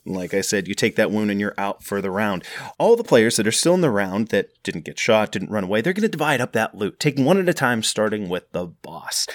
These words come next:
And as I mentioned, every round the desk that, that, that represents the boss, that's in the loot pile. So somebody can say, "You know what, I don't want, uh, the money card, I don't want that gem, I'm gonna go ahead and become the boss." So they take the desk. That's basically it.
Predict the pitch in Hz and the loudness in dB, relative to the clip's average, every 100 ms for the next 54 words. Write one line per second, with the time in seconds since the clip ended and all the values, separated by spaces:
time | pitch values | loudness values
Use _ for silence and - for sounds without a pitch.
0 | - - 113 98 110 98 98 107 117 90 | -14 -4 0 0 0 0 0 0 2 0
1 | 90 120 113 101 107 95 90 - _ 139 | 2 2 2 -2 -2 -2 -4 -8 _ 0
2 | 120 - - - 92 - 90 - - - | 2 0 -2 -6 -12 -8 -10 -10 -12 -6
3 | 101 - - 92 - 92 107 98 - - | -6 -6 -10 -8 -10 -4 -2 -2 -2 -2
4 | 180 180 - - 107 107 101 98 101 117 | -2 -2 -8 -6 -6 -6 -8 -8 -6 -6
5 | 113 _ - 123 107 95 98 - 113 - | -6 _ -4 -2 0 -2 -4 -2 -2 -2
6 | - - 220 202 123 110 110 98 - 98 | -12 -4 -2 0 0 -2 -2 -2 -2 -2
7 | 107 110 - 127 139 104 104 101 101 95 | -2 -2 -2 -2 -2 -2 -4 -4 -2 -2
8 | 95 95 92 90 98 95 - 90 92 110 | -2 -2 -4 -6 -4 -6 -4 -4 -2 -2
9 | 104 98 104 92 - 104 98 - - - | -2 -4 -4 -6 -2 -2 -2 -6 -18 -6
10 | 285 240 113 101 92 80 - 95 80 76 | 0 2 2 2 0 -4 -6 -4 -4 -6
11 | 82 80 - - 104 92 - 92 - - | -6 -4 -4 -2 -2 -2 -2 -6 -6 -10
12 | - 78 - - - - - - - 302 | -10 -6 -6 -6 -12 -16 -18 -12 -8 -6
13 | - 247 269 - 277 285 269 370 277 - | 0 2 2 0 -4 -6 -2 0 0 0